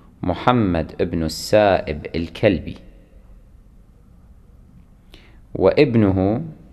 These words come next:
هشام بن محمد بن السائب الكلبي، هو صاحب الكتاب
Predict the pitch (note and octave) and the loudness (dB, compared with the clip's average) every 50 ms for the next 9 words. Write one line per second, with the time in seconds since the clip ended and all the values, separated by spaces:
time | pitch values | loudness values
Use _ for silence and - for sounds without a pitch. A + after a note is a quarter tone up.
0 | - - - A#2 G#2+ G#2 - - C3 B2+ A2+ F#2+ F2+ F2+ E2+ D#2+ F#2 E2+ E2 D#2+ | -20 -6 -2 -2 -2 0 2 2 2 4 2 2 0 -2 -4 -6 -6 -6 -6 -6
1 | D#2+ D#2+ - - G#2+ G#2 F2+ E2 D#2 D2 - D#2 - - D#2 - - - - - | -6 -6 -4 -2 -2 -2 -2 -2 -4 -4 -6 -8 -8 -8 -10 -10 -10 -6 -2 0
2 | G2+ G#2+ A2 - - - A#2+ B2+ - - - - - - - - - - - - | 2 2 2 2 2 2 0 0 -2 -8 -18 -20 -20 -20 -20 -20 -20 -20 -20 -20
3 | - - - - - - - - - - - E2+ D#2+ D2+ - - D#2 D2+ D2+ D2 | -20 -20 -20 -20 -20 -20 -20 -20 -16 -8 -6 -4 -4 -4 -6 -6 -6 -6 -6 -6
4 | - - - - - - G#2 F#2+ F2+ - - D#2+ D#2 - - - D2 D2 C#2+ - | -10 -14 -16 -12 -8 -2 0 0 0 0 0 0 0 -2 -4 -6 -6 -8 -8 -10
5 | D#2 D#2 - F#2+ G#2 B2+ F#3 F#3 - | -8 -4 -2 0 0 0 -2 -6 -12